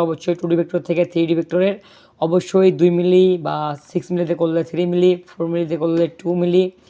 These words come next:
এরকম যে ডিসটেন্স রাখা লাগে সেটাও আমি রেখে রাখছি শুধুমাত্র ভিডিও শর্ট করার জন্য। তো আপনারা অবশ্যই সর্বপ্রথমে এটা যে আউটলাইনটা আছে, এটা থেকে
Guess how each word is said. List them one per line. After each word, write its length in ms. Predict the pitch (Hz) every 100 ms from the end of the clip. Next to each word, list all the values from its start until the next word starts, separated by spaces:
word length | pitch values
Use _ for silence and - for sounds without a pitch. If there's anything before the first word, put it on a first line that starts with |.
| _ _ -
এরকম 260 | 143 175 165
যে 60 | 156
ডিসটেন্স 300 | 160 - 170 151
রাখা 180 | 147 175
লাগে 200 | 180 165 214 - - _ -
সেটাও 300 | - 156 185
আমি 120 | 185 208 165
রেখে 160 | 160 180
রাখছি 240 | 175 - 196 190
শুধুমাত্র 320 | 170 170 175 147
ভিডিও 180 | 156 185 -
শর্ট 200 | 143 -
করার 180 | 143 131 127
জন্য। 180 | 131 131 104 _ _ _ _ _ _ - _
তো 60 | - 175
আপনারা 280 | 160 185 190 190
অবশ্যই 400 | 175 170 - 196 175
সর্বপ্রথমে 520 | 170 175 156 175 185 208 - - _ -
এটা 180 | 147 165 143
যে 80 | 175 -
আউটলাইনটা 460 | 160 147 165 160 175 170
আছে, 180 | 160 190 185
এটা 140 | 170 175
থেকে 180 | 175 160